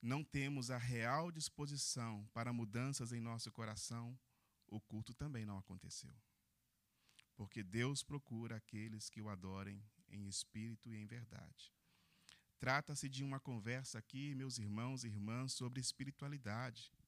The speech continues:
Espiritualidade diz respeito a este culto racional, como nos lembra o apóstolo Paulo, que não nos permite conformar com a lógica do mundo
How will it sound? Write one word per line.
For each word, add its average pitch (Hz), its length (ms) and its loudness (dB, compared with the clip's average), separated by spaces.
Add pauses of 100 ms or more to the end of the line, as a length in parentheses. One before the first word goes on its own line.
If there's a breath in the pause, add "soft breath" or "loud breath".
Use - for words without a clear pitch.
(380 loud breath)
Espiritualidade 135 1200 2
diz 131 220 -2
respeito 143 680 2
a 135 60 0
este 143 220 -2
culto 156 340 -6
racional, 139 760 2
como 147 260 -2
nos 143 200 0
lembra 143 340 0
o - 20 0
apóstolo 143 480 -2 (120)
Paulo, 131 480 2 (380 loud breath)
que 139 140 8
não 156 140 8
nos 170 180 4
permite 147 600 2
conformar 139 720 2
com 156 140 -2
a 139 40 4
lógica 147 440 4
do 143 140 2
mundo 131 500 4